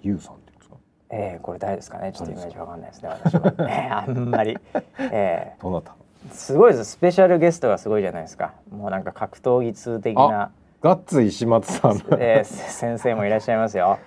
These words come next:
Speaker 2: ガッツ石松ね。
Speaker 1: 関根さんも。
Speaker 2: えー、ジブラさんもいますからね。あ、
Speaker 1: あー。
Speaker 2: 木村優さんは、あの、これボクサーじゃないですか。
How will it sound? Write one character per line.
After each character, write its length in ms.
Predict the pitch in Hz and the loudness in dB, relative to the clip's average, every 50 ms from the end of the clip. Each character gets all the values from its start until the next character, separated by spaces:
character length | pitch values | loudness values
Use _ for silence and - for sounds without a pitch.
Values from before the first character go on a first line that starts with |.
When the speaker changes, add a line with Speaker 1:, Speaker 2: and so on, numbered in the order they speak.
| - - | -12 -6
Speaker 2:
ガ 120 | - 98 | -2 0
ッ 20 | 98 | 2
ツ 80 | 110 | 2
石 80 | 107 98 | 2 2
松 80 | 104 120 | 2 2
ね。 60 | 117 | 2
Speaker 1:
関 100 | 117 113 | 2 2
根 80 | 92 | 2
さ 100 | 101 113 | 2 2
ん 160 | 110 107 107 107 | 2 2 0 0
も。 220 | 104 101 98 - - _ _ _ - | 0 -2 -2 -4 -10 _ _ _ -4
Speaker 2:
え 260 | 110 110 107 101 101 | -2 0 0 0 0
ー、 20 | 101 | -2
ジ 240 | 98 107 123 127 131 | -4 -4 -4 -2 0
ブ 120 | 139 165 | 4 6
ラ 140 | 175 180 156 | 6 6 6
さ 100 | 156 151 | 6 2
ん 40 | 147 | 2
も 80 | 143 | 2
い 40 | 135 | 0
ま 100 | 135 131 | 0 -2
す 60 | 101 - | -2 -6
か 80 | - | -10
ら 100 | - - | -10 -8
ね。 180 | 87 95 98 - _ _ - - | -8 -8 -8 -10 _ _ -8 -4
あ、 100 | 110 104 | -2 -2
Speaker 1:
あ 40 | 92 | -2
ー。 680 | 85 82 82 82 85 82 80 82 80 78 78 80 101 | -4 -6 -8 -8 -8 -8 -8 -10 -12 -12 -10 -10 -8
Speaker 2:
木 120 | - - 175 | -4 0 0
村 280 | 208 262 294 294 294 | 2 4 6 6 6
優 160 | 277 277 277 | 6 4 0
さ 160 | 208 - 123 104 | 0 0 0 2
ん 60 | 95 | 2
は、 100 | 92 87 | 0 -2
あ 40 | 87 | -4
の、 160 | 87 87 82 | -4 -8 -8
こ 100 | - 95 | -8 -8
れ 60 | 92 | -6
ボ 160 | 90 110 127 | -4 -6 -6
ク 60 | 123 | -4
サ 140 | - - - | -2 0 0
ー 60 | 101 | 0
じ 60 | 82 82 | 0 -2
ゃ 60 | 78 | -6
な 100 | 78 80 | -8 -10
い 40 | 80 | -12
で 40 | |
す 80 | - - | -12 -12
か。 140 | - - | -14 -14